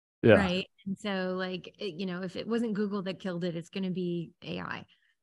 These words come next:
Speaker 2: Right. So it's <laughs> not, that's not the thing. They don't wanna learn that. And nobody really benefits from recall in any way. You know, like, can I win, you know, Six Degrees of Kevin Bacon? Sure. Can I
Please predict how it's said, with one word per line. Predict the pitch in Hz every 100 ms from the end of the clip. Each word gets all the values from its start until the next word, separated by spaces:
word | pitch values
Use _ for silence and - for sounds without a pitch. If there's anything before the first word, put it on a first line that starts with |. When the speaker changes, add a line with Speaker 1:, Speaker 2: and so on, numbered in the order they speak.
| _
Speaker 2:
Right. | 185 175 170 -
So | 214 196
it's | 202 208
<laughs> |
not, | 269 226 - - 320 - 330 349 _ - -
that's | 233 226
not | 247 240 240
the |
thing. | 220 220 180 156 156 175
They | 196
don't | 202 214
wanna | 208 202 185 - -
learn | 185 185
that. | 180 120 - -
And | 208
nobody | 208 220 285 349 285
really | 262 269
benefits | 190 196 220 196 185 -
from | - 180 175 170 -
recall | 196 214 - 190 175 170
in | 170 175 175 -
any | 185 185
way. | 170 - - - _ _ _ _ _
You | 190
know, | 175 165 180 196
like, | 196 - 190 - _ _ -
can | 226 233
I | 220 220 214 214 214 208 _ _ -
win, | 208 202 196 196 196
you | - 190
know, | 180
Six | 180 202 -
Degrees | 196 190 185
of | 180
Kevin | 175 175 180
Bacon? | 175 170 175 165
Sure. | 165 185 165 - - - -
Can | 190 196
I | 185 180 185